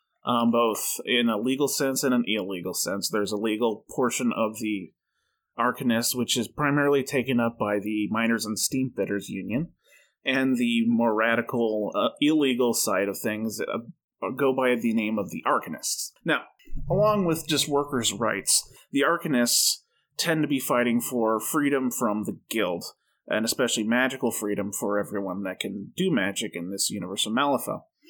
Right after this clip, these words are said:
And so they might, they go about this in a pretty brutal manner for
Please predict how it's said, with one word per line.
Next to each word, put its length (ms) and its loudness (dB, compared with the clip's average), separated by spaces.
And 200 2
so 200 4
they 160 2
might, 460 2
they 160 2
go 200 4
about 300 2
this 260 2
in 120 4
a 160 0
pretty 520 -2
brutal 540 0
manner 540 0
for 220 -6